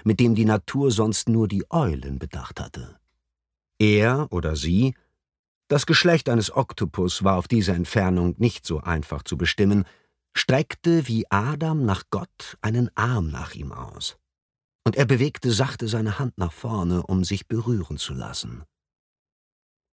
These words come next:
Diesen schönen Traum hatte er selbst programmiert. Aus seinen persönlichen Erinnerungen hatte er eine Folge von komplexen mentalen Stimuli zusammengemischt und so etwas halbwegs Neues geschaffen.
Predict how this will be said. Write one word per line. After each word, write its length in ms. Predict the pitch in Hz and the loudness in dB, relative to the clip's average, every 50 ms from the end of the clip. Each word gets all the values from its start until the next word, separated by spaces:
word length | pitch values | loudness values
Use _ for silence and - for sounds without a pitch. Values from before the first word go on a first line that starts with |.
| _ _ _ _ _ _ - | _ _ _ _ _ _ 4
Diesen 300 | 160 175 156 - 160 143 | 4 4 6 4 4 2
schönen 420 | - - 147 139 127 123 113 101 | 4 4 4 4 4 4 2 0
Traum 560 | - - - 101 95 90 87 85 82 78 69 - | 0 -2 0 0 2 2 0 0 -2 -4 -4 -4
hatte 260 | - 110 - - - | -4 -2 -2 -2 -2
er 100 | 131 127 | -2 -2
selbst 420 | 104 - 95 - - - - - | -2 -4 -4 -6 -6 -10 -10 -10
programmiert. 680 | - - 76 - - - - - 62 - - - - - _ _ _ _ _ _ _ _ _ _ _ _ _ _ _ _ _ - | -10 -12 -12 -12 -12 -14 -14 -14 -16 -16 -16 -18 -20 -20 _ _ _ _ _ _ _ _ _ _ _ _ _ _ _ _ _ 0
Aus 140 | 123 123 | 0 2
seinen 260 | - 147 143 151 143 - | 2 2 2 2 2 2
persönlichen 600 | 156 143 127 131 160 165 160 147 131 - 143 - | 2 2 2 2 2 2 2 0 0 -2 -4 -2
Erinnerungen 800 | 135 139 - - 151 143 110 95 92 87 101 104 107 104 98 95 | -2 -2 -2 0 0 0 0 0 -2 -2 -2 0 0 0 0 0
hatte 300 | 104 95 - 117 - - | 0 0 -2 -2 -2 -4
er 100 | 113 - | -4 -2
eine 200 | 113 107 101 92 | -2 -2 -2 -2
Folge 380 | - - 123 120 131 110 120 | -2 -2 -2 -2 -2 -2 -4
von 240 | 104 - 117 113 107 | -6 -4 -4 -6 -4
komplexen 720 | - 120 101 - - - 156 131 - - - - 123 113 | -4 -4 -6 -6 -6 -6 -6 -6 -6 -6 -4 -2 -2 -2
mentalen 600 | 110 110 104 95 - 120 120 120 117 113 113 110 | 0 -2 -2 -2 -4 -4 -4 -2 -2 -2 -2 -2
Stimuli 600 | 107 - - - 135 127 104 87 85 78 82 80 | -2 -4 -6 -4 -2 -2 0 -2 -2 -4 -4 -6
zusammengemischt 840 | - - 95 85 98 95 95 95 95 87 90 90 92 92 - - - _ _ _ _ - - | -6 -4 -2 -2 0 0 0 0 0 0 0 -2 -2 -2 -4 -6 -10 _ _ _ _ -12 -4
und 140 | 110 110 98 | -2 -2 2
so 140 | 104 120 117 | 2 2 2
etwas 520 | 113 - 113 - - 104 101 - - - | 2 0 -4 -4 -2 -2 -2 -4 -4 -2
halbwegs 560 | 123 127 107 - - - 85 76 - - - | 0 0 0 -2 -4 -6 -8 -8 -6 -6 -4
Neues 380 | 101 92 92 80 - - - - | -4 -2 -2 -4 -6 -10 -12 -12
geschaffen. 540 | 71 - - - - - - - - - | -12 -12 -12 -12 -12 -12 -14 -16 -18 -18